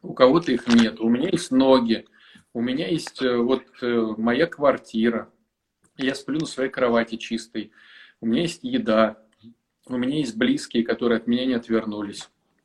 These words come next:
И вот когда человек начинает это упражнение делать,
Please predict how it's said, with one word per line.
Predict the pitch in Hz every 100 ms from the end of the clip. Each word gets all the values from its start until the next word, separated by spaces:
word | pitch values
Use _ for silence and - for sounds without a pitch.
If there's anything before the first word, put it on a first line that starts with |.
| _ _ _ _
И | 135
вот | 147 175
когда | 151 156
человек | 156 - 156 -
начинает | 143 - 160 139 135
это | 131
упражнение | 135 - 143 156 143 147
делать, | 165 269 160 117